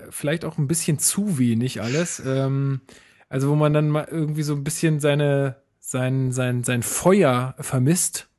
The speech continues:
so. Ähm, aber dennoch, ähm, ja, hm,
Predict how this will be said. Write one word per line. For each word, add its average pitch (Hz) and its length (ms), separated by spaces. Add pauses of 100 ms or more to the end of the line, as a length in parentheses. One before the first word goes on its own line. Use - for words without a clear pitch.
(140)
so. 175 400 (640)
Ähm, 139 960 (880)
aber 139 240
dennoch, 135 640
ähm, 156 420 (560)
ja, 123 340 (220)
hm, 131 220